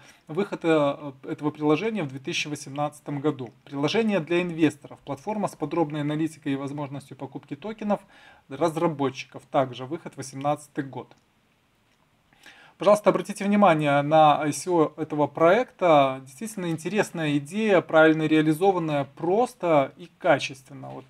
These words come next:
оно создаётся, такое вот, действительно простоты использования, и, в общем-то, затронута актуальная тема, которая будет востребована, я уверен, многими участниками, а, рынка. Пожалуйста, ознакомьтесь с белой книгой этого проекта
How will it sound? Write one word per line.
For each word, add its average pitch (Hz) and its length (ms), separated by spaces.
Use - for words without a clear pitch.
оно 143 360
создаётся, 156 500
такое 151 380
вот, 131 40
действительно 143 540
простоты 151 520
использования, 165 800
и, 185 80
в 160 60
общем-то, 160 520
затронута 165 600
актуальная 151 560
тема, 226 320
которая 160 340
будет 143 240
востребована, 151 800
я 139 180
уверен, 147 340
многими 139 680
участниками, 135 720
а, 135 240
рынка. 135 420
Пожалуйста, 185 640
ознакомьтесь 170 480
с 151 60
белой 160 240
книгой 156 340
этого 143 240
проекта 165 840